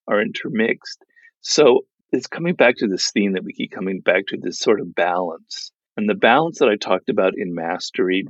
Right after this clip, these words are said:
what makes a creative person, is a continual balance between imagination and reality. So if you're only looking at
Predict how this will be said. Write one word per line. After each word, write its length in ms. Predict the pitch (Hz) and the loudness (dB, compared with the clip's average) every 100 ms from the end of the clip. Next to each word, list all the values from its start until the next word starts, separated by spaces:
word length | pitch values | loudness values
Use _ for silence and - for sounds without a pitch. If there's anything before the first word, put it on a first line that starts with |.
| - | -6
what 180 | - 87 | 0 0
makes 300 | 92 90 - - - | 2 -2 -4 -14 -12
a 40 | - | -10
creative 520 | - 98 90 92 - | -2 2 4 2 0
person, 460 | - 87 - - - _ - _ | 0 0 0 -8 -12 _ -20 _
is 120 | - - | -16 -6
a 40 | |
continual 580 | - - - 139 160 151 - | -6 -4 -2 0 2 0 0
balance 580 | 95 95 95 95 - - - _ | 2 2 2 0 -6 -10 -20 _
between 400 | - - 107 95 | -6 -2 0 0
imagination 1000 | 101 95 92 104 120 107 87 90 - 92 85 | 0 2 2 4 2 2 2 0 -2 -6 -8
and 160 | 98 85 | -10 -6
reality. 680 | 85 82 78 - - - - _ _ _ | -2 -2 -2 -4 -6 -10 -18 _ _ _
So 500 | - - 101 92 120 _ _ _ _ | -8 0 4 6 4 _ _ _ _
if 140 | - - | -6 2
you're 200 | 160 - | 4 6
only 480 | 135 131 170 175 165 | 4 4 2 0 0
looking 480 | - 220 214 247 247 - | 4 2 2 -2 -4 -4
at 160 | 104 | -2